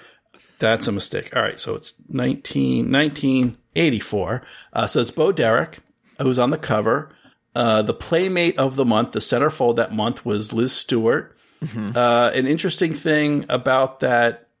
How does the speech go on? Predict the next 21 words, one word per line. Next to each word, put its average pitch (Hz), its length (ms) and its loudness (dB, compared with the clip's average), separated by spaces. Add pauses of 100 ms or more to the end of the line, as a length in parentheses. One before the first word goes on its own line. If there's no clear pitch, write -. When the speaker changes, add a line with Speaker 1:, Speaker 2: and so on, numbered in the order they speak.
(100)
Speaker 1:
uh, 120 260 -4
that 139 260 2
issue, 139 380 2
it 123 160 0
contains 143 480 -2
an - 120 -2
excerpt, 135 640 0 (520)
um, 120 520 0 (200)
on 123 180 4
the 120 180 4
final 196 380 0
days 170 380 2
of 151 120 -4
John 147 280 2
Belushi 143 580 -2
by 107 180 -2
Bob 127 360 0
Woodward. 151 440 -2 (400)
Speaker 2:
Oh. 127 540 0 (500)
Speaker 1:
Yeah, 135 260 2
uh, 110 360 0